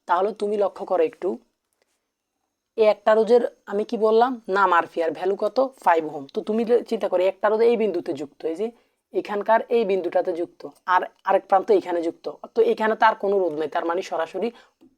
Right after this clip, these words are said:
তড়িৎ কোষের সাথে যুক্ত। আচ্ছা, এটা বুঝলা। তো এই একটা রোধ যদি সরাসরি তড়িৎ উৎসের সাথে যুক্ত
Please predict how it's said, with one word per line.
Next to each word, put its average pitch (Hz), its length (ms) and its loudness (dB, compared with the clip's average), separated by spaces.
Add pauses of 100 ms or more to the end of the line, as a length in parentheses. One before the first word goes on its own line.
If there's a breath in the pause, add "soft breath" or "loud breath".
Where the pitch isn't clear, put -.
(200)
তড়িৎ 208 300 4
কোষের 175 280 -8
সাথে 170 220 -4
যুক্ত। - 180 -12 (120)
আচ্ছা, - 220 -8 (160)
এটা 165 220 -14
বুঝলা। 170 260 -16 (400 soft breath)
তো - 60 -12 (200)
এই 247 140 6
একটা - 200 -2
রোধ 233 160 2
যদি 233 180 -4
সরাসরি 208 420 -2
তড়িৎ 202 260 0 (160)
উৎসের 202 320 -10
সাথে 208 240 -4
যুক্ত 240 220 -6